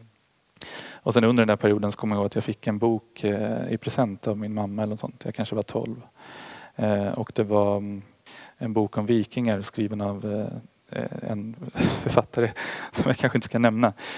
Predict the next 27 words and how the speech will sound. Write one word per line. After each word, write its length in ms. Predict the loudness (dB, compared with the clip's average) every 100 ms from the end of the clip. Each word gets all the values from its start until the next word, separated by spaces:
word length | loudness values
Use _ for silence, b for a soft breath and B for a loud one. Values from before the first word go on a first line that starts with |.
| B B
Men 280 | 4 4 4
jag, 200 | 4 6
jag 240 | 6 6 6
började 220 | 4 6
läsa 240 | 6 4 2
den 60 |
och 60 | -2
tyckte 220 | -2 0
det 140 | 2 2
var 60 |
så 160 | 0 -8
otroligt 460 | 2 4 6 4
dåligt. 600 | 4 6 4 0 -4 -6 -6 -2
Ehm, 360 | -2 0 -4 -8 -14 -20 -20 -4
och 140 | 4
då 120 | 4
fattade 340 | 4 2 0 0
jag 60 |
någonstans 380 | -2 -4 -4 -6
att 80 | -8
jag 100 | -6
kanske... 340 | -6 -6 -6 -4 -6 -8 _ _
Det 120 | 0
var 100 | 4
där 320 | 6 4 2 -6
liksom 260 | -6 -2
litteraturkritiska 1040 | -2 0 0 2 0 2 0 0 -2 -4